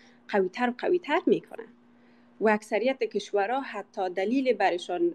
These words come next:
به شمول کشورهایی که کمک‌های بشردوستانه می‌کنه همیال یک، یک دردسر کلانشان ای است من حیث کشورهایی که عقیده به برابری جنسیتی داره، عقیده به، ام، آزادی زنا داره.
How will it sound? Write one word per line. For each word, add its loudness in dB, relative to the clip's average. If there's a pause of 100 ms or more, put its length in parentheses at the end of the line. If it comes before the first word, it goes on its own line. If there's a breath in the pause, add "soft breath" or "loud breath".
(100)
به 0
شمول 0
کشورهایی 0
که -20
کمک‌های -4
بشردوستانه -4
می‌کنه -2 (640 loud breath)
همیال 4
یک، 4
یک 0 (200)
دردسر -2
کلانشان 2
ای -2
است -6
من 0
حیث -2
کشورهایی 0
که -2 (420 loud breath)
عقیده 4
به 2
برابری 0
جنسیتی 0
داره، 0
عقیده -2
به، -4 (100)
ام، -8 (720 loud breath)
آزادی 4
زنا 6
داره. 2